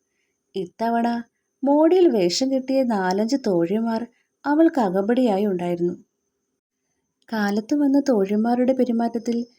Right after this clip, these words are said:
വിധേയത്വമായിരുന്നുവെങ്കിൽ ഇപ്പോഴത്തെ പെൺകുട്ടികൾ ഏതാണ്ട് ഒരു തുല്യതയോടെയാണ് രാജകുമാരിയുടെ അടുത്ത് പെരുമാറിയത്. അവർ പരസ്പരം തോളിൽ കൈയിട്ട് ചെവിയിൽ രഹസ്യം പറഞ്ഞു, കെട്ടിപ്പിടിച്ചു,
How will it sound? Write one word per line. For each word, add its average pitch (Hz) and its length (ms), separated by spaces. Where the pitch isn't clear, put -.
വിധേയത്വമായിരുന്നുവെങ്കിൽ 226 1200
ഇപ്പോഴത്തെ 180 540
പെൺകുട്ടികൾ 240 640
ഏതാണ്ട് 339 440
ഒരു 220 120
തുല്യതയോടെയാണ് 208 800
രാജകുമാരിയുടെ 202 720
അടുത്ത് 175 280
പെരുമാറിയത്. 180 720
അവർ 185 280
പരസ്പരം 247 640
തോളിൽ 320 420
കൈയിട്ട് 202 580
ചെവിയിൽ 302 440
രഹസ്യം 185 500
പറഞ്ഞു, 180 320
കെട്ടിപ്പിടിച്ചു, 254 680